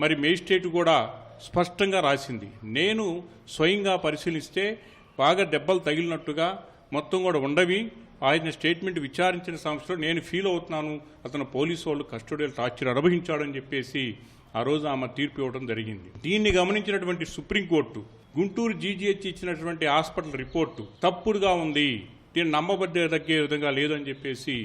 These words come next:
సికింద్రాబాద్ నుండి ఆర్మీ హాస్పిటల్కి పోయి ఆయన మెడికల్ ట్రీట్మెంట్ కోసం చేసినప్పుడు అతనికి పూర్తి స్థాయిలో దెబ్బలు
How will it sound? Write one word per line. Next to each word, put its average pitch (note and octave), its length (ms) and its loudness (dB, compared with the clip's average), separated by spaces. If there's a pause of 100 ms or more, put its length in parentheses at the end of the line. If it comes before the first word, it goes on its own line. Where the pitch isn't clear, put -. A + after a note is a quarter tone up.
(140)
సికింద్రాబాద్ D#3 640 -2
నుండి B2+ 260 -6
ఆర్మీ C#3+ 320 -2
హాస్పిటల్కి A#2 500 -10
పోయి G2+ 260 -8 (400)
ఆయన C#3 220 2
మెడికల్ D3 320 0
ట్రీట్మెంట్ C3+ 440 -6
కోసం A#2 280 -6
చేసినప్పుడు B2 520 -6 (540)
అతనికి C#3+ 320 -2 (140)
పూర్తి C#3+ 320 -6
స్థాయిలో C#3+ 280 0 (120)
దెబ్బలు C#3 280 0